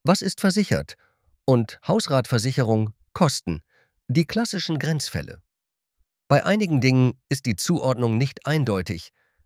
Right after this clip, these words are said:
Sie hängt davon ab, wer sie eingebaut hat und vom Tarif, Einbauküche. Entscheidend ist, wem die Küche gehört und ob sie als fester Gebäudebestandteil gilt. Eine individuell angepasste, fest mit dem Gebäude verbundene Küche des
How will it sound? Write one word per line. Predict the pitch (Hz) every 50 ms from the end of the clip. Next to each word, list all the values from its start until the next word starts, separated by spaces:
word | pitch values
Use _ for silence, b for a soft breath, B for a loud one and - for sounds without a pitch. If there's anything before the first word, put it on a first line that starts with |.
| _ _ _ -
Sie | 131 170 170
hängt | 202 214 -
davon | 208 165 - 147 127 -
ab, | - 143 143 - -
wer | 90 135 156 170
sie | 151 160 165 -
eingebaut | - 175 175 143 120 95 104 101 101 -
hat | 120 107 90 - b b b b b b b b _ _
und | - 113 104
vom | - - 110 104
Tarif, | - 110 90 95 131 165 175 - - _ _ _ _ _ _ _
Einbauküche. | 165 196 202 165 113 95 87 - 104 92 - - - - _ _ _ _ _ _ _ _ _ _ _ -
Entscheidend | 143 135 - - 196 208 208 202 170 -
ist, | - 151 139 - - - _
wem | - 113 147 175 190
die | 175 185 156
Küche | - - 185 - 165 143
gehört | 110 101 90 98 127 147 123 95 85 - b b b b b b b _ -
und | 143 143 - -
ob | 185 -
sie | - 196 - -
als | 147 135 127 - -
fester | - - 180 196 - - 170 151 131
Gebäudebestandteil | 120 113 85 - 127 156 156 - 98 95 95 - - 101 95 92 - - 104 90 90 82
gilt. | 87 90 71 71 - - - _ _ _ _ _ _ _ _ _ _ _ _ -
Eine | 143 147 143 135
individuell | - - 190 214 190 185 156 160 151 135 131 - - 156 165 - - -
angepasste, | 98 117 160 156 127 92 - 104 92 87 - - - 92 82 b b b b b b
fest | _ - - 175 196 - - -
mit | 123 120 110 123
dem | 117 104 101
Gebäude | 90 95 78 67 87 107 139 170 165 156
verbundene | - - 107 87 104 143 165 - - 113 131 -
Küche | - - 180 185 - 147 110
des | 90 87 -